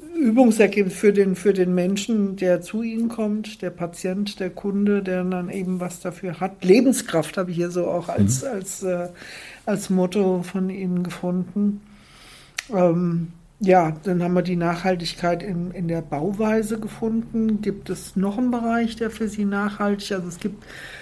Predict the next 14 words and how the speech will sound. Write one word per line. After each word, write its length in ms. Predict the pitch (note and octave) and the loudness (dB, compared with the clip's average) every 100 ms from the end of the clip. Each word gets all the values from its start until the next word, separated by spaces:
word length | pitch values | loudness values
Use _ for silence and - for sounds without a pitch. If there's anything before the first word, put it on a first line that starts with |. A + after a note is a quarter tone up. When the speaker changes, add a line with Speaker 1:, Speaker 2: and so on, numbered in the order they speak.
| - | -6
Speaker 1:
äh, 40 | A3+ | 2
eine 340 | G3 G3 F#3+ | 4 4 2
Rolle 340 | F#3 E3+ F#3+ G#3+ | 0 0 2 2
spielt? 840 | G#3 - G#3 G3+ G3+ G3+ - - - - - - - - - - - - - - - - - - - - - - - - - - | 0 -2 0 2 0 -2 -8 -14 -20 -20 -20 -20 -20 -20 -20 -20 -20 -20 -20 -20 -20 -20 -20 -20 -20 -20 -20 -20 -20 -20 -20 -20
Oder 220 | - F#3 F3 | -8 -2 0
haben 140 | E3+ | 0
wir 100 | F3+ | 0
das 200 | E3+ D#3+ | 0 -2
dann 200 | - F3 | -2 0
jetzt 180 | E3+ E3 | 0 -2
schon 180 | - F3+ | -4 -4
gut 180 | F3 E3 | -4 -6
abgebildet? 760 | - - F3 E3+ E3+ E3+ F3+ | -8 -10 -10 -8 -8 -6 -4
Speaker 2:
Also, 160 | - | -2